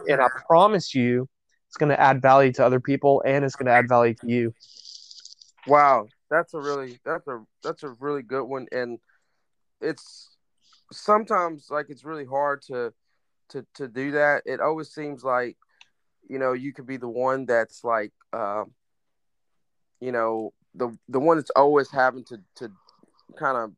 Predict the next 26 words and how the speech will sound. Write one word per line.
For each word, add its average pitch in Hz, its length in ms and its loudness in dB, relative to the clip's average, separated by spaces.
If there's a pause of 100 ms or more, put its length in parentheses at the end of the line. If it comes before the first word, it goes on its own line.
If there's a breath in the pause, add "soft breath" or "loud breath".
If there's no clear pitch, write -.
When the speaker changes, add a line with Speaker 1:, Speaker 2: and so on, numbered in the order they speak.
(800)
Speaker 2:
"All 131 200 2
right, 117 260 -2
well, 120 140 -8
let 131 100 -6
me 143 80 -8
just 131 200 -14
be 139 120 -8
positive 123 600 2
instead 123 300 -4
of 123 60 0
having 123 240 -2
my 120 120 0
little 120 280 -4
day 117 240 -2
to, 110 280 -4
you 131 100 -14
know, 107 180 -4
be 113 240 -12
upset 123 460 -2
or 113 120 -2
whatever." 117 340 -2
But 123 160 -2
it 123 100 -6
kind 190 200 -2
of 220 60 -8
becomes 160 480 -8